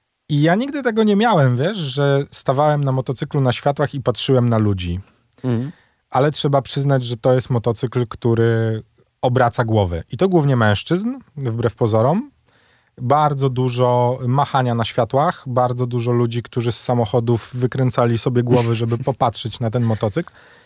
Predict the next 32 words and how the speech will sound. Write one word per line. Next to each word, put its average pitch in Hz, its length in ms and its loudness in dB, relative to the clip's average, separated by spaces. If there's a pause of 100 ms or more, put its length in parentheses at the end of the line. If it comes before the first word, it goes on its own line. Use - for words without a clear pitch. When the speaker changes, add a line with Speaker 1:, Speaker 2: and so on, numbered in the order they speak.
(180)
Speaker 1:
bo 127 140 2
jego 269 200 0
bryła 190 400 2
jest 151 340 -2
po - 100 -6
prostu 151 440 -4 (100)
niespotykana. 139 720 0 (240)
Tak 151 160 -4
trzeba 156 260 -2
powiedzieć. 120 480 0
Jest 147 400 -2
on 151 340 2 (480)
czymś, - 720 -2
yy, 175 580 -2 (600)
trochę - 240 -4
innym 110 480 4 (120)
na 123 100 0
naszych 120 300 -2
ulicach. 101 460 -2
Nie 302 160 -6
jest 226 280 -2 (200)
takim, 123 400 0
wiesz, 95 480 0 (420)
te, 135 280 -12
te, 156 180 -2 (640)
te 165 100 -2
skosy - 500 -4
są 160 180 -4
jakieś 170 300 -4
takie, 180 320 -6
wie, 202 80 -4
jakby 165 380 -4